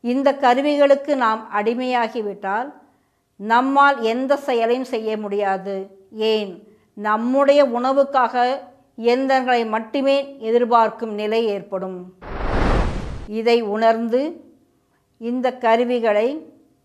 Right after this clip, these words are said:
அளவோடு பயன்படுத்தி, நமக்கு தேவையான இடத்தில் மட்டும், நேரத்தில் மட்டும் அதை முறையாக பயன்படுத்த உங்கள் அனைவரையும் கேட்டுக்கொள்கிறேன். இந்த கருவிகளுக்கு நாம்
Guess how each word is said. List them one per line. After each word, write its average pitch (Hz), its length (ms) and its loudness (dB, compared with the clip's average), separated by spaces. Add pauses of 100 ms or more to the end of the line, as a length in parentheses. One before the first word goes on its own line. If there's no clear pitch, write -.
(640)
அளவோடு 226 600 2
பயன்படுத்தி, 220 1000 -4
நமக்கு 220 380 -6
தேவையான 254 720 4 (580)
இடத்தில் 240 540 -2
மட்டும், 233 680 -2
நேரத்தில் 233 640 0
மட்டும் 254 680 -2 (100)
அதை 214 520 -4
முறையாக 254 680 2
பயன்படுத்த 214 880 -4 (280)
உங்கள் 214 300 -2
அனைவரையும் 240 680 0
கேட்டுக்கொள்கிறேன். 185 840 -8 (840)
இந்த 208 320 -6
கருவிகளுக்கு 240 800 0
நாம் 220 340 0